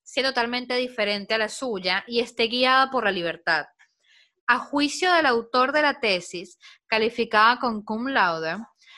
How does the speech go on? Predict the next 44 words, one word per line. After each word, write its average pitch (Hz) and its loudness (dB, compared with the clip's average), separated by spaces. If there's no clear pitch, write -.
hay 254 4
un 294 -2
capítulo 294 2
clave 277 4
que 262 2
describe 226 0
justo 302 0
lo 254 2
que 214 -2
es - -8
ella, 170 0
una 214 0
mujer 214 -2
sumisa, 262 0
pero 233 4
abanderada 208 6
de 240 4
la 220 2
lucha 220 -2
por 233 0
el 196 2
avance 180 2
de 202 2
la 190 0
sociedad. 156 -4
"Tú 311 2
sé 311 2
cómo 294 0
eres, 226 2
que 214 0
ya 214 2
sonreiré 214 0
yo 208 0
por 214 2
las 180 0
dos. 160 -2
Tú 233 -2
no 233 2
finjas", 180 -4
le 196 -6
dice 180 -4
a 175 -6
su 180 -4
hija. 160 -4